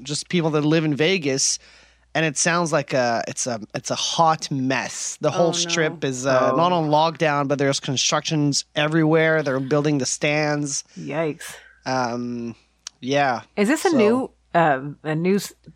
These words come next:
Speaker 3: um,
Speaker 1: Well, f-, yeah, I think it's the
Speaker 3: attraction for that city?
Speaker 1: Yeah, it's the first time they, they're having the race, at least in the, in the latest, uh, few years.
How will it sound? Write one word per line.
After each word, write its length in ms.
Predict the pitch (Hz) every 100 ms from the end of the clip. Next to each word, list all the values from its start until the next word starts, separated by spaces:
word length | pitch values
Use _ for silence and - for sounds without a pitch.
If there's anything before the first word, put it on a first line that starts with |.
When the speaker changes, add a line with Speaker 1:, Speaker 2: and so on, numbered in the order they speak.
| -
Speaker 3:
um, 680 | 147 135 123 107 107 113 -
Speaker 1:
Well, 180 | 190 185
f-, 160 | - -
yeah, 220 | 190 180
I 0 |
think 20 | 175
it's 60 |
the 60 | 175
Speaker 3:
attraction 360 | 190 - 240
for 120 | - 180
that 200 | 170 -
city? 440 | 139 175 381 359 _ _
Speaker 1:
Yeah, 280 | 160 165 160
it's 120 | 151
the 60 | 151
first 340 | 202 196 -
time 260 | 185 180 175
they, 300 | 156 151 143
they're 140 | 147
having 260 | 147 165 160
the 80 | 147
race, 280 | 156 160 -
at 140 | 170
least 340 | 185 233 220 190
in 140 | 170
the, 140 | 165 160
in 140 | 165 156
the 60 | 151
latest, 600 | 151 165 165 165 - 175
uh, 420 | 143 139 135 131
few 240 | - 170
years. 680 | 151 185 156 151 170 - -